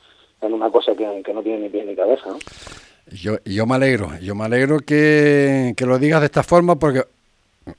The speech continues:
Speaker 2: hablando de otra forma, pues tampoco íbamos a solucionar nada. Esto, esto, esto es así.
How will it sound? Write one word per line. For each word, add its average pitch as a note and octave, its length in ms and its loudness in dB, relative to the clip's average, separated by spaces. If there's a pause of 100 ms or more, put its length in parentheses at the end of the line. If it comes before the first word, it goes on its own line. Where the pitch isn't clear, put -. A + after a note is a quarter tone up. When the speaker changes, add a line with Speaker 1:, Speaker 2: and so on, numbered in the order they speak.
Speaker 2:
hablando A#2+ 460 2
de A2+ 100 2
otra A#2+ 240 4
forma, C3+ 340 4
pues C3 140 0
tampoco A#2 380 -2
íbamos A2+ 260 2
a G#2+ 60 0
solucionar A2 480 -4
nada. D3+ 320 2
Esto, G#2 180 -8
esto, A2 540 -4
esto B2 220 -4
es A2+ 60 -2
así. C3+ 380 -2